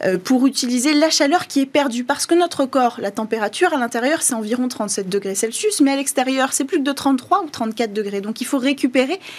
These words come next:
cette chaleur qui s'échappe de notre corps. Et pour ça, dans la montre, il y a un module semi-conducteur. C'est un module qui a les caractéristiques d'un, d'un isolant, mais qui va laisser passer les électrons, un matériau nanostructuré qui agit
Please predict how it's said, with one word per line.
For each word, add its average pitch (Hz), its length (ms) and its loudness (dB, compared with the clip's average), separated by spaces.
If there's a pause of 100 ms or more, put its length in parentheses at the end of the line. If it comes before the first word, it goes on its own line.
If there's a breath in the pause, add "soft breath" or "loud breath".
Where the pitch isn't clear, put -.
(140 loud breath)
cette - 200 2
chaleur 254 360 0
qui - 100 -8
s'échappe 220 360 0
de 202 100 -4
notre 196 240 -4
corps. 247 320 0 (300 loud breath)
Et 330 100 6
pour 349 220 -2
ça, 220 260 2 (100)
dans 277 220 2
la 311 100 2
montre, 302 320 0
il 247 160 2
y 311 60 4
a 359 100 4
un 262 80 0
module 240 580 0
semi-conducteur. 220 1080 0 (220 loud breath)
C'est 320 200 2
un 359 60 4
module 330 320 4
qui 262 220 -4
a 359 80 4
les 370 140 -2
caractéristiques 240 1000 -4
d'un, 311 280 4 (200)
d'un 311 200 4
isolant, 254 460 4 (300 loud breath)
mais 254 80 2
qui 269 160 0
va 311 140 2
laisser 339 580 2 (140)
passer 240 440 -2 (120)
les 208 300 -2
électrons, 214 500 -4 (260 loud breath)
un 247 100 4
matériau 254 520 2
nanostructuré 254 840 0
qui 302 260 0
agit 269 380 0